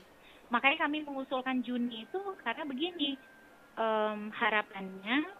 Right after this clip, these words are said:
eh, kalau Juni pilkada, Juli itu sudah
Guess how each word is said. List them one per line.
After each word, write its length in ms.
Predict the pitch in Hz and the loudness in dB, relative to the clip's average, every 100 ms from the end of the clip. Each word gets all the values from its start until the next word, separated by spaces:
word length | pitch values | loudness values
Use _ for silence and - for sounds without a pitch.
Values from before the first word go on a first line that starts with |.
| - - | -12 -6
eh, 160 | 196 - | -6 -4
kalau 240 | 214 214 | -2 -2
Juni 400 | 190 208 208 269 | 0 -2 0 -2
pilkada, 800 | 220 196 196 185 180 190 233 311 254 | -2 -4 -4 -6 -2 0 0 -2 -4
Juli 400 | 208 214 214 208 | -4 0 0 0
itu 160 | - 311 | 0 -2
sudah 180 | 233 202 | 0 -2